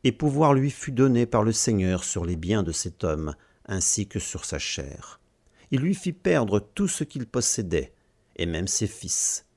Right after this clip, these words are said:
et enfin, il frappa sa chair d'une grave plaie. La mélodie n'est qu'un simple récitatif, assez orné, calme et régulier.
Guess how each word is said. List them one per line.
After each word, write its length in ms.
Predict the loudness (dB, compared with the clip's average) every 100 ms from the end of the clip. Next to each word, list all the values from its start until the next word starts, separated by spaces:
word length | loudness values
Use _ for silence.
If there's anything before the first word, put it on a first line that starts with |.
| _ _ -2
et 120 | -2
enfin, 440 | -2 -6 -2 -2 -4 _ _ -4
il 140 | -4
frappa 420 | -4 -4 -2 0 -2
sa 180 | -2
chair 400 | -4 -4 -4 -4
d'une 280 | -4 -4 -6
grave 400 | -6 -6 -6 -8
plaie. 340 | -10 -12 -14 -16 _ _ _ _ _ _ _ _ _ -20 -20 -8
La 80 | 2
mélodie 380 | 6 6 6 6
n'est 120 | 6
qu'un 200 | 6 4
simple 420 | 4 4 2 4
récitatif, 960 | 4 4 0 0 0 0 -4 -8 -8 -14 -14 _ _ -2
assez 380 | 0 2 0 2
orné, 480 | 2 2 0 -4 -8 _ _ _
calme 320 | 4 6 6
et 80 | 2
régulier. 520 | 0 -2 -6 -8 -14